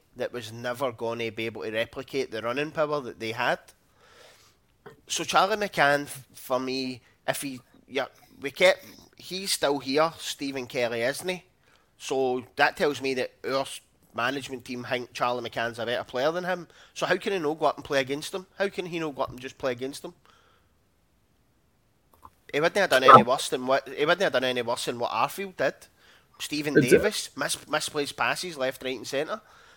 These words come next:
Speaker 1: These guys are coming up to nearly forty, mate. Do you know what I mean? And we're still playing them week in, week out. It's
Speaker 2: But
Speaker 1: dreadful.
Speaker 2: can't, can't, can't argue that. Can't argue that at all. And J D, what does Adam Devine have to do to actually get a game? Does,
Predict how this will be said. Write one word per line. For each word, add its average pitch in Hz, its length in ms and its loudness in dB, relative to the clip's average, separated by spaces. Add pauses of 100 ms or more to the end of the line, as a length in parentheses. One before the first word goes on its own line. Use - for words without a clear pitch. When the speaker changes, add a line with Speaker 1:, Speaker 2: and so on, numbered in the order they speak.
(160)
Speaker 1:
These 208 200 -6
guys 262 240 -4
are 269 80 -6
coming 233 240 -2
up - 200 -2
to 165 120 -2
nearly 143 300 -2
forty, 131 420 -2
mate. 320 220 -6 (200)
Do - 100 -10
you 190 40 -6
know 196 60 -2
what 165 100 2
I 151 40 0
mean? 208 180 -2
And 277 120 -6
we're 175 140 -2
still 156 460 0
playing 160 380 -4
them 226 180 -4
week 156 260 -4
in, 143 180 0
week 143 220 -6
out. 190 200 2 (1400)
It's 120 100 -12
Speaker 2:
But - 80 6
Speaker 1:
dreadful. - 380 4
Speaker 2:
can't, 127 200 12 (380)
can't, - 320 8
can't 131 180 8
argue 117 300 8
that. 101 260 6
Can't 127 200 2
argue 113 200 6
that 110 200 8
at - 120 0
all. 131 140 10
And 123 320 10
J 147 180 12
D, 139 180 8
what 139 180 6
does 151 140 4
Adam 131 200 10
Devine 110 320 10
have 98 140 6
to 90 80 -8
do 107 180 4
to 101 120 4
actually 95 180 4
get 90 160 4
a - 20 2
game? 101 240 6
Does, 101 240 6